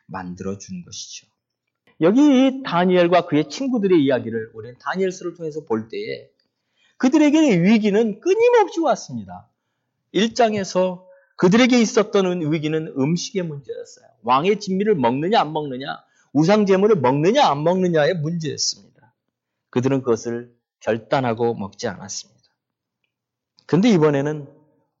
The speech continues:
음식의 문제가 아니라 우상 숭배의 문제입니다. 하나님 우리에게 묻습니다. "이렇게 해도 너희들이 나를 신뢰하느냐?"라고 묻고 있는 겁니다. 지금 우리는 어쩌면 가장 어려운 시간을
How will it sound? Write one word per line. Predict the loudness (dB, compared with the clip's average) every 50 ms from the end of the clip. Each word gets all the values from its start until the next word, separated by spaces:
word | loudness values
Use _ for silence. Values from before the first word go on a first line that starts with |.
| -4 -2
음식의 | -2 -2 -2 0 0 0 0
문제가 | 0 -2 -2 0 0 0
아니라 | -2 -4 -6 -8 -10 -10 -12 -14 -18 -20 _ _
우상 | -12 -10 -10 -8 -6 -6 -6 -6
숭배의 | -8 -8 -8 -8 -6 -6 -6 -6
문제입니다. | -6 -8 -10 -12 -14 -18 -20 -20 -20 _ _ _ _ _ _ _ _ _ _ _ _ _ _ _ _ _ _ _
하나님 | -6 -2 0 2 2 4 4
우리에게 | 2 2 2 0
묻습니다. | 0 -2 -2 -4 -6 -8 -12 -12 -12 -14 -18 -20 -20 -20 _ _ _ _ _ _ _ _ _ _ _ _ _ _ _ 2
"이렇게 | 4 4 4 4 4 2 2 2
해도 | 4 4 4 4 4
너희들이 | 4 6 4 4 2 0 -2 -2 -2
나를 | -4 -4 -6 -4 -4 -4 -4 -4 -8 _ _ _ _ _ _ _ _ _ _
신뢰하느냐?"라고 | -12 -8 -4 -2 0 2 4 4 4 4 4 2 2 2 0 0 2 2 4 4 4 2 0 -6 -16 _ _ _ _ _ _ _ -8 -4 -4 -2 0 0 0 0 0 -2
묻고 | -4 -4 -4 -2 0 2 2 2
있는 | 0 -2 -6
겁니다. | -10 -12 -16 -16 -20 -20 -20 -20 -20 _ _ _ _ _ _ _ _ _ _ _ _ _ _
지금 | -4 -2 0 2 2 0
우리는 | 0 0 -2 -2 -4 -6 -6 -10 -12 -10
어쩌면 | -10 -10 -6 -4 -4 -2 -2 -2 -4 -6
가장 | -10 -12 -8 -6 -6 -6 -6 -8
어려운 | -10 -12 -14 -12 -10 -8 -8 -8 -8 -8
시간을 | -10 -12 -12 -10 -10 -10 -8 -10 -10 -12 -14 -16